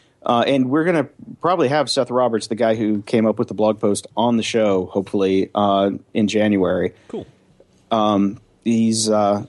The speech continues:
Speaker 1: he, he's been really cool, and I, I didn't know this until I, I started, uh, talking to him via email.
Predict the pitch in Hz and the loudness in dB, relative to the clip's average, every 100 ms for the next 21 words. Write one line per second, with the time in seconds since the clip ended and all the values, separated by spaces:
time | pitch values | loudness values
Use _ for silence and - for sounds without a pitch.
0 | _ - - 127 123 117 131 123 120 117 | _ -8 -6 -2 -2 0 -2 0 0 2
1 | 131 139 123 120 120 113 110 104 104 104 | 0 0 0 2 0 0 2 2 2 0
2 | - _ _ _ - - 107 - 123 131 | -4 _ _ _ -8 -2 -2 0 -2 -2
3 | - - - _ _ _ 202 214 165 202 | -6 -18 -20 _ _ _ -2 0 0 0
4 | 131 131 117 139 123 110 113 113 - 113 | 0 0 -2 0 0 2 0 -4 -2 -2
5 | 107 139 123 113 107 113 107 104 101 107 | 0 -2 0 -2 -2 0 2 2 0 -6
6 | _ _ - - 160 147 110 117 110 107 | _ _ -14 -4 -2 -2 0 0 0 0
7 | 110 151 110 104 | 0 0 0 0